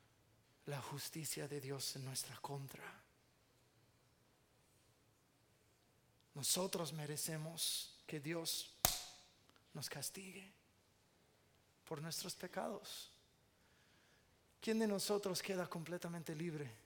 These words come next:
de pecado aquí? Nadie. Un comentarista,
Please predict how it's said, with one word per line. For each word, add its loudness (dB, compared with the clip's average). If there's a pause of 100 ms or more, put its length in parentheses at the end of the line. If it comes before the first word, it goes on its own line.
(120)
de -4
pecado 0
aquí? -2 (720)
Nadie. -4 (3500)
Un 8
comentarista, 6